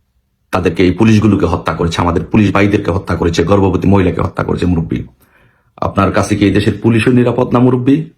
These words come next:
উম হুম। আপনি, আপনার কিন্তু খুব নিকটেই আপনার কিন্তু খবর আছে, মুরব্বি। মুরব্বি,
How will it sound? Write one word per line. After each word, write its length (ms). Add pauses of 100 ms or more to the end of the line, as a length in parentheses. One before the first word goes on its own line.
(720)
উম 260
হুম। 280 (1200)
আপনি, 360
আপনার 360
কিন্তু 640 (1700)
খুব 220
নিকটেই 440
আপনার 280
কিন্তু 540 (500)
খবর 240
আছে, 180
মুরব্বি। 380 (1300)
মুরব্বি, 460